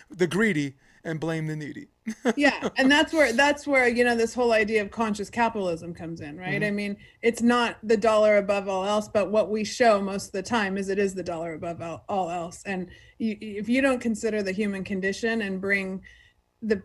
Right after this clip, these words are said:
Speaker 2: you know, the story of the people into the process, then, you know, we've lost it. And I do think, like, when you get to those, the higher levels of power structures, that's what we've lost.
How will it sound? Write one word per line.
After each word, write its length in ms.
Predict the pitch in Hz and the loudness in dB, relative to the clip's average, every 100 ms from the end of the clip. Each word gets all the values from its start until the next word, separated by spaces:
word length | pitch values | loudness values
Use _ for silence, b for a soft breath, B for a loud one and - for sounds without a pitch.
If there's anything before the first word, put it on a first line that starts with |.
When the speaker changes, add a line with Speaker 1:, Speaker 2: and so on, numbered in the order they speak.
| _ | _
Speaker 2:
you 140 | 240 | 2
know, 120 | 208 180 | 2 -2
the 100 | 202 | -8
story 400 | - 233 226 208 | 0 2 4 4
of 100 | 190 | 2
the 80 | 190 | -2
people 440 | 226 202 208 196 | -2 -2 -2 -2
into 280 | 190 202 214 | -2 -2 -2
the 100 | 190 | -2
process, 600 | 202 202 208 254 269 262 | -2 -2 0 0 0 -2
then, 400 | 208 190 180 139 - _ 190 | -4 -4 -4 -10 -16 _ -4
you 140 | 214 | -2
know, 140 | 190 180 | -2 -6
we've 220 | 185 214 190 | -2 -2 0
lost 360 | 202 214 - | 0 0 0
it. 180 | 285 277 | 2 2
And 140 | 226 208 | 2 2
I 80 | 202 | 2
do 240 | 202 214 | 2 0
think, 360 | 208 214 202 - | 0 -2 -2 -6
like, 320 | 190 185 - b b _ | -6 -6 -8 b b _
when 140 | 233 | 6
you 120 | 233 220 | 6 6
get 280 | 226 220 | 6 4
to 160 | - 233 | 4 2
those, 360 | 214 208 196 - | 4 2 0 -6
the 200 | 220 214 | 0 0
higher 340 | 208 233 214 208 | 2 4 4 4
levels 420 | 214 247 240 208 | 4 4 4 0
of 120 | 202 | -4
power 260 | 226 226 226 | 0 2 2
structures, 480 | - 196 - 208 | -2 -6 -4 -4
that's 260 | 190 202 202 | -2 -4 -4
what 120 | 208 | -4
we've 180 | 190 175 | -4 -4
lost. 500 | 196 170 117 - - | -4 -4 -6 -16 -20